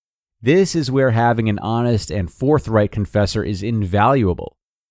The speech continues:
Someone who can tell you if you're kidding yourself. But for all I've said about your confessor being a lie detector, his job is not to judge or to point out your flaws,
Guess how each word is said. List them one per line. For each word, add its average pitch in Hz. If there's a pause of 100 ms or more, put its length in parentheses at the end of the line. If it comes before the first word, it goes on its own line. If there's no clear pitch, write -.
(200)
Someone 127
who 120
can 113
tell 165
you 117
if 104
you're 110
kidding 139
yourself. - (580)
But - (440)
for 110
all 147
I've 170
said 151
about 135
your 117
confessor 127
being 120
a 120
lie 123
detector, 90 (440)
his 131
job 117
is 98
not 110
to -
judge 101
or 87
to 104
point 104
out 95
your 90
flaws, -